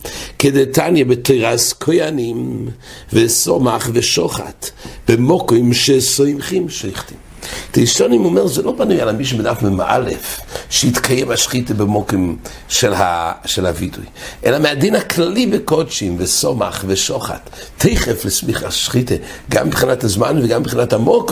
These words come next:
ממילא צריך להיות באותו מקום, כך אומר בתלמוד ראשונים. אז יש שתי מהלכים. בין רש"י לתלמוד ראשונים, מאיפה פשיטא הגמרא, שבין אולם למזבח מקרי צופן? שוב, זה בנוי על השחיתה,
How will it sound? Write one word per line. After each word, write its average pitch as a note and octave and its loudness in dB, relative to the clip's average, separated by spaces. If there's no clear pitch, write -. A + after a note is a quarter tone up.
ממילא F#3 4
צריך - 0
להיות F#3+ 2
באותו F#3 2
מקום, B2 0
כך E3 0
אומר D3 2
בתלמוד C3+ 0
ראשונים. A2 -2
אז C3 0
יש F3 2
שתי F#3+ 2
מהלכים. E3+ -2
בין A2 6
רש"י E3 2
לתלמוד D3 2
ראשונים, D3+ 2
מאיפה C3+ 2
פשיטא C#3+ -2
הגמרא, B2+ 2
שבין D#3+ 4
אולם E3 4
למזבח C3 0
מקרי C#3+ 2
צופן? A2 -2
שוב, - 2
זה A2+ 2
בנוי C3+ 2
על D#3 0
השחיתה, G#3 -2